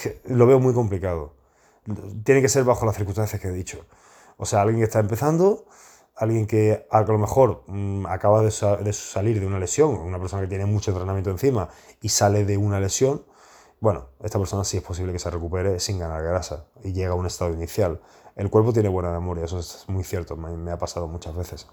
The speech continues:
o algunas veces que otras, que he tenido que dejar de entrenar o que a lo mejor tengo una lesión, he, he tenido periodos refractarios, etcétera, ¿vale? Así que bueno, en síntesis, es algo complejo, es algo que te va a tocar también estudiar. Eh, digo,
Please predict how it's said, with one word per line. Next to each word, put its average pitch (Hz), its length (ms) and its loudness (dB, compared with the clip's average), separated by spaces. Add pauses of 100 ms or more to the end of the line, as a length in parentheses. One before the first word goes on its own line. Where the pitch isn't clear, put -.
o 92 80 -8
algunas 95 340 0
veces 85 240 -8
que - 120 -8
otras, - 220 -8 (360)
que 95 100 -6
he - 20 -4
tenido 90 200 -2
que 85 60 -4
dejar 92 220 -4
de 87 60 -4
entrenar 143 360 2
o 117 100 2
que 92 140 -4
a 90 60 -2
lo 87 60 -2
mejor 95 260 -4
tengo 95 160 -4
una 85 100 -4
lesión, 123 480 0
he, 107 140 -2 (380)
he 104 40 -4
tenido 98 220 -2
periodos 92 480 -4
refractarios, 104 720 0
etcétera, 87 460 -10 (340)
¿vale? 117 260 0 (480)
Así 131 200 6
que 190 80 10
bueno, 156 280 8
en 117 80 -4
síntesis, 165 640 0 (280)
es - 160 0
algo 156 540 4
complejo, 131 600 4 (340)
es 117 180 0
algo 139 260 8
que 104 760 2
te 104 100 2
va 104 80 4
a - 20 2
tocar 117 240 0
también 110 220 0
estudiar. 107 560 -2 (400)
Eh, 87 500 -6
digo, 92 220 -8